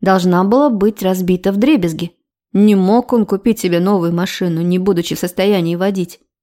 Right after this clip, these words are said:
Звоню Марлис. Она долго тянет с ответом. "Он не на своей машине был". "А на чьей?" "Неважно". "А марка какая?"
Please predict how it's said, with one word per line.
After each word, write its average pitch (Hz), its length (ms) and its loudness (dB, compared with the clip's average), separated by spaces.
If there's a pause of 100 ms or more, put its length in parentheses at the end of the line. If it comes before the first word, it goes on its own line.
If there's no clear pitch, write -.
(220)
Звоню 196 360 2
Марлис. 180 560 0 (440)
Она 185 260 0
долго 190 360 0
тянет 170 340 -2
с - 80 -6
ответом. 196 480 -4 (720)
"Он 208 560 -4
не 226 120 -4
на 240 100 -2
своей 269 440 -2
машине 220 540 -4
был". 175 260 -4 (480)
"А 190 200 2
на 180 160 2
чьей?" 226 480 -2 (440)
"Неважно". 214 680 -2 (460)
"А 180 100 -6
марка 214 440 2
какая?" 190 580 -4